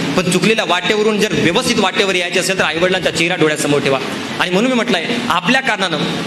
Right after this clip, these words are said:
आम्हाला एकदाच्या आनंदाचे अश्रू आपल्या आईवडिलांना नाही देता आलं तरी चालेल,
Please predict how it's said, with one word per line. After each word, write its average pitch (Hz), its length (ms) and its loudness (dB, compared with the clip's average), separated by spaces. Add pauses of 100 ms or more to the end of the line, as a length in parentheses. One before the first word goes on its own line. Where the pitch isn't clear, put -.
आम्हाला 220 280 0
एकदाच्या 208 420 0
आनंदाचे 226 480 0
अश्रू 226 180 2
आपल्या 208 280 2
आईवडिलांना 208 400 0
नाही 196 180 0
देता 240 240 2
आलं 233 200 -2
तरी 208 120 0
चालेल, 156 400 -2